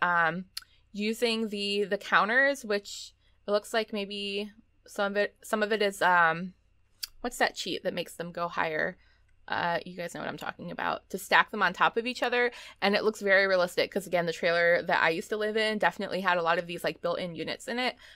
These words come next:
um, built-in shelving and stuff, so just a really cool attention to detail. And then here's the little art area.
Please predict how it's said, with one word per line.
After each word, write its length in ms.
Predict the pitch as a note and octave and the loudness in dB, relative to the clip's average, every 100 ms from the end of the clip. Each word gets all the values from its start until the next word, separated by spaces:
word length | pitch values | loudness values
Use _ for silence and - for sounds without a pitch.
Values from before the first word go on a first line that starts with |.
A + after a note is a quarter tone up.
| _ | _
um, 220 | F#3 E3+ F3+ | 2 2 2
built-in 300 | E3+ F3 F3+ | -2 -2 -6
shelving 460 | - F#3 F#3 F#3+ | 2 2 2 -4
and 120 | F#3 | -6
stuff, 340 | F#3 F#3+ F#3 G3 | -2 4 4 4
so 460 | - F3 D#3+ D#3 F3+ _ _ _ _ _ _ _ - G#3+ | 0 2 4 2 -2 _ _ _ _ _ _ _ -14 -6
just 240 | G#3+ - | -6 -4
a 120 | F3 F#3+ - | -10 -10 -6
really 200 | A3+ G3+ | -4 -4
cool 160 | - F#3+ | -2 -4
attention 340 | F3+ F#3+ F#3 | -2 -10 -8
to 80 | E3+ | -8
detail. 480 | G#3+ G#3+ G#3 G3 G#3+ - - | -8 -4 2 2 2 -8 -8
And 120 | G3 | -4
then 100 | G3 | -4
here's 200 | G#3 G3+ | -2 -2
the 100 | - | -2
little 340 | F3+ F3 F3+ - | -2 2 2 2
art 220 | D#3+ C#3+ | 0 0
area. 640 | - E3 E3 D#3+ D#3+ F3+ | -2 -4 -2 0 0 0